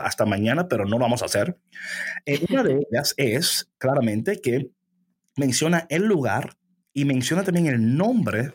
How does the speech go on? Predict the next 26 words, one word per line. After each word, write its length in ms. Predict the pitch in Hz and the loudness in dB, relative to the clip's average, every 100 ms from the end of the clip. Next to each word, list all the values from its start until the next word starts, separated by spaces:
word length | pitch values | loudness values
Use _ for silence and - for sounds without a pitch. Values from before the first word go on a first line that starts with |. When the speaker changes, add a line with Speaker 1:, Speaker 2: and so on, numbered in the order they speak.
| - | -6
Speaker 1:
del, 440 | 101 113 101 92 | 0 2 2 2
del 200 | 92 92 | 2 2
ciego, 400 | - - 131 107 | 0 2 0 0
le 80 | 101 | 0
da 80 | 127 | 2
nombre, 600 | 120 147 143 117 92 95 | 2 2 2 0 0 0
¿no? 160 | 127 | 0
al 100 | 120 92 | 0 0
ciego, 440 | - 120 143 214 - - - | 2 2 0 -4 -6 -8 -2
lo 120 | 143 | -2
cual 160 | 147 190 | 2 2
muchas 300 | 170 185 180 | 4 2 2
veces 400 | 156 151 185 156 | 0 0 0 0
vemos 340 | 117 135 170 - | 0 2 0 0
que, 440 | 139 120 110 - | 0 2 2 0
eh, 220 | 110 101 98 | 0 2 2
Jesús 300 | 120 147 143 | 2 0 0
hace 220 | 143 165 | 2 2
milagros 540 | 143 110 104 147 180 | 2 2 2 0 0
y 40 | 127 | 2
a 60 | |
veces 240 | 110 131 131 | 0 0 0
no 80 | 131 | 2
menciona 380 | 123 127 127 117 | 2 2 0 0
el 220 | 107 107 | 0 2
nombre. 400 | 120 110 107 170 | 2 2 2 -2